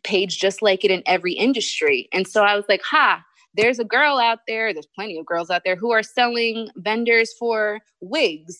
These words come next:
and weaves and shoes and bags and clothes and whatnot."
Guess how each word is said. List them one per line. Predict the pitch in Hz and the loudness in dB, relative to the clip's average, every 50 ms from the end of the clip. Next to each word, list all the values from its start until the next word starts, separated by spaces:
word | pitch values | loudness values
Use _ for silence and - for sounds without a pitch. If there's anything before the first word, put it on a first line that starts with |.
| - | -8
and | - 196 196 202 196 | -6 -6 -6 -4 -4
weaves | 254 294 262 208 175 165 165 165 165 - - - | -2 -2 -2 -2 -4 -6 -10 -12 -14 -12 -6 -2
and | 202 202 196 190 190 185 185 185 - - - _ | 0 0 0 0 -2 -4 -6 -8 -12 -18 -16 _
shoes | - - - - 330 311 269 233 208 190 - | -8 -6 0 2 2 4 4 2 0 -2 0
and | 202 226 220 190 | 0 0 0 2
bags | - 247 269 269 240 226 202 190 185 - - | 4 6 8 8 8 6 4 2 0 -6 -8
and | - 208 202 190 | -8 -6 -6 -8
clothes | - - - - 247 285 294 247 202 175 170 160 160 165 - - | -10 -12 -6 -4 -2 0 0 0 0 -2 -4 -6 -10 -12 -12 -8
and | 196 190 185 - - 170 | -8 -8 -8 -10 -8 -2
whatnot." | 185 190 - 156 160 151 131 131 - | -2 -2 -2 -2 -4 -2 -2 -2 -4